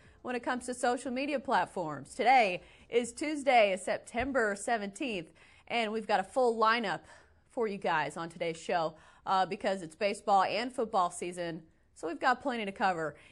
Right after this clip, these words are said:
In our leadoff segment, we're talking baseball with Chip Chirimbus, plus a little bonus college football pick, Utah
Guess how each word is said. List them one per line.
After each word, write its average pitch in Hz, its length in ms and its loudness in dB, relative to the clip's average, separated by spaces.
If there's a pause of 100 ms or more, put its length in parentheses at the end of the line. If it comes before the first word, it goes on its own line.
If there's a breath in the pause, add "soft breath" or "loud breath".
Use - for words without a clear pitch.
In 196 100 -4
our 226 140 4
leadoff 226 500 2
segment, 202 560 -2
we're 185 80 -6
talking 190 400 -2
baseball 190 600 0
with 170 160 -10
Chip 196 200 -6
Chirimbus, 190 480 -4 (320 soft breath)
plus 302 680 -2 (280)
a - 60 -12
little 233 180 -2
bonus 202 520 -2
college 214 320 -2
football 247 360 0
pick, 190 280 -4
Utah 254 560 0